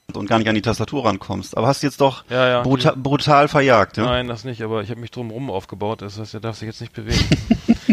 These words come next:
Speaker 1: Okay.
Speaker 2: Also, äh, heute mit in der Sendung, äh, der sagt heute wohl nichts, aber Bruno, der, der Nachbarskater. Ähm,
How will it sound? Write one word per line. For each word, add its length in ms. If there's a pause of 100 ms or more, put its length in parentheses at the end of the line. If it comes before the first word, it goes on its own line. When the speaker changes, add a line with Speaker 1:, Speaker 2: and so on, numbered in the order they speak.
(320)
Speaker 1:
Okay. 360
Speaker 2:
Also, 240
äh, 180
heute 160
mit 160
in 140
der 80
Sendung, 460
äh, 520
der 100
sagt 220
heute 220
wohl 100
nichts, 240
aber 180
Bruno, 480
der, 220
der 320
Nachbarskater. 880
Ähm, 340